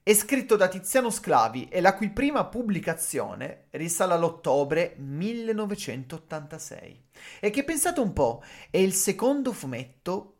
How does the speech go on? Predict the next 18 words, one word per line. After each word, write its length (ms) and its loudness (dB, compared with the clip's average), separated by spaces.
più 280 4
venduto 480 0
in 60 -4
Italia 500 -2
dopo 300 -8
Tex, 480 -8
anch'esso 840 0
redatto 540 -4
dalla 240 -2
Sergio 560 -4
Bonelli 320 -8
Editore, 480 -8
quindi, 440 -10
insomma, 540 -12
un 100 -10
fumetto 340 -10
particolarmente 680 -10
famoso. 460 -14